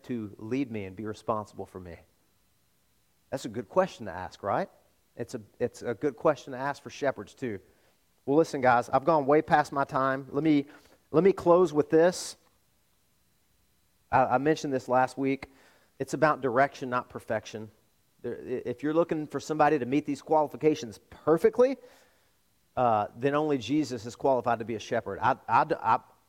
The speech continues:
I certainly don't meet these qualifications twenty-four hours a day, twenty-four seven. I have to repent if I lose my temper. You can ask my wife. You can ask my kids. I re-,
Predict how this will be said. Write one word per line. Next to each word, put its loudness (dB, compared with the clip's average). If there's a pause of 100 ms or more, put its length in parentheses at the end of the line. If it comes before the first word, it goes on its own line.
(400)
I 2
certainly 0
don't 0
meet -2
these -6
qualifications -2 (180)
twenty-four 0
hours 2
a -8
day, -2
twenty-four -4
seven. 0
I 0
have -8
to -2
repent 2 (320)
if -2
I 2
lose 0
my 0
temper. -8 (440)
You -20
can -4
ask 2
my 4
wife. 4
You -6
can 0
ask 2
my 4
kids. 2 (380)
I 2
re-, 2